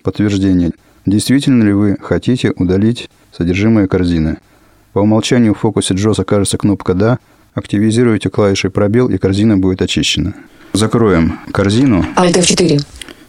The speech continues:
Speaker 1: Выйдем на рабочий стол.
Speaker 2: Windows V. Папка "Просмотр списка". Корзина. Три из двадцать.
Speaker 1: Снова найдем документы.
Speaker 2: Д. Документы. Enter.
Speaker 1: И найдем нашу папку клавиатурной команды "джос", которая уже восстановлена после нашего удаления.
Speaker 2: К.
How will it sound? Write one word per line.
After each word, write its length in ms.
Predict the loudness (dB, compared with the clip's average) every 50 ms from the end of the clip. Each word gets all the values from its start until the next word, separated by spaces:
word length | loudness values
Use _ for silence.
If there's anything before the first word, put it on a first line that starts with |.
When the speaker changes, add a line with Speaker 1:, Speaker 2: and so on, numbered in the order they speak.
| _ _
Speaker 1:
Выйдем 400 | 0 0 2 2 2 2 2 2
на 80 | 2 2
рабочий 460 | 2 2 2 2 0 0 0 -2 -4
стол. 280 | -2 0 0 2 2 2 2
Speaker 2:
Windows 480 | 2 2 2 2 2 2 2 2 2
V. 160 | 0 0 -2 -4 -8 -16 -6 -2
Папка 240 | -2 0 0 0 0
"Просмотр 420 | 0 0 0 0 0 0 0 0
списка". 500 | 0 0 0 0 0 0 0 0 -2 -2 -4 -8 -12 -8 -2 0
Корзина. 480 | 0 2 2 2 2 2 0 0 -2 -6 -12 -20 -18 -6
Три 140 | -2 0 2
из 100 | 2 2
двадцать. 460 | 2 2 2 0 0 -2 -2 -4 -6 -6
Speaker 1:
Снова 340 | -2 0 2 2 2 2 2
найдем 360 | 2 2 2 2 2 2 0
документы. 500 | 0 0 0 0 2 2 2 2 2 2
Speaker 2:
Д. 180 | 2 0 0 -2 -6 -14 -6 -2
Документы. 560 | -2 0 2 2 2 2 2 2 0 0 -2 -4 -6 -6 -2
Enter. 280 | 0 0 0 0 0 -2 -4 -4 -2
Speaker 1:
И 100 | 0 0
найдем 400 | 2 2 2 2 2 2 2 2
нашу 240 | 2 2 0 0 0
папку 400 | 0 0 0 0 0 -2 -2 -2
клавиатурной 720 | -2 0 0 2 2 2 2 2 2 2 2 2 2 0
команды 400 | 0 2 2 2 2 2 2 0
"джос", 280 | 0 0 0 0 0
которая 520 | -2 -2 0 0 2 2 2 2 2 0 -2 -4 _
уже 240 | -2 0 2 2 2
восстановлена 640 | 2 0 0 2 2 2 4 2 2 2 2 2 2
после 320 | 0 0 -2 0 0 0 2
нашего 500 | 2 2 2 2 2 2 2 2 0 -2 -6 _ -2
удаления. 640 | 0 2 2 2 2 2 2 2 2 0 0 -2 -6 -10 -16 -20 -10 -6
Speaker 2:
К. 240 | -2 0 0 0 0